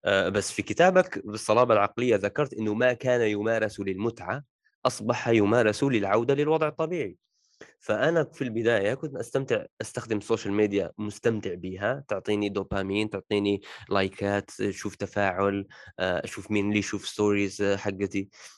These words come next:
بس الآن خلاص صارت هي الوضع الطبيعي. فصعب علي جدا إني أكسر هذا الروتين والوضع الطبيعي وأقول راح أنفصل عن السوشيال ميديا شهر. إيش أحتاج كأدوات إني، آم، أ-،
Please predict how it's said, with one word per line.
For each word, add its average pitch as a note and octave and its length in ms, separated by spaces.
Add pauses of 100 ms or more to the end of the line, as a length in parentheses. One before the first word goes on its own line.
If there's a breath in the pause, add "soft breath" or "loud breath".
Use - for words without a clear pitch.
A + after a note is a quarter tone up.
(100)
بس G2+ 360
الآن D#3 480
خلاص - 460
صارت C3+ 300
هي G3 120
الوضع F3+ 280
الطبيعي. G2+ 480 (600 soft breath)
فصعب D3 500
علي D#3+ 340
جدا C3 360
إني C#3 680 (340 soft breath)
أكسر C3+ 480
هذا B2+ 240
الروتين A#2 500
والوضع G#2 360
الطبيعي A#2 460
وأقول D3 480 (100)
راح - 280
أنفصل A2+ 420
عن F2 160
السوشيال A2+ 400
ميديا C3+ 220
شهر. - 400 (540 soft breath)
إيش F3+ 220
أحتاج C3 440
كأدوات A#2 600 (580)
إني، D3 400 (480)
آم، F#2+ 720 (920)
أ-، - 180